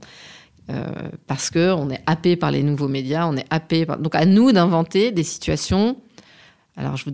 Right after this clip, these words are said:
nous, on a tout ce projet qui s'appelle le Pont des Arts, qui est un énorme volet de la Comédie de Genève, qui est,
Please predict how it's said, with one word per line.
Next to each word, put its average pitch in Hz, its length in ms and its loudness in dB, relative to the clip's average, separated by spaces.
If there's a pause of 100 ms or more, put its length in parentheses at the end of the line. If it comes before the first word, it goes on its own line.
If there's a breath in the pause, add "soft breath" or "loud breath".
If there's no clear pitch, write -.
nous, 175 140 2
on 151 140 0
a 135 120 -2
tout - 200 -4
ce 196 140 -2
projet 175 440 0
qui - 60 -14
s'appelle 147 260 -2
le 143 80 0
Pont 208 260 0
des 170 200 2
Arts, 180 240 -2
qui - 100 -10
est 135 40 -2
un 151 200 2
énorme 226 480 4 (220)
volet 165 520 0
de 135 300 -6
la 143 80 -8
Comédie 139 320 -6
de 135 60 -8
Genève, 143 420 -4 (1000 loud breath)
qui 156 300 -2
est, 202 340 2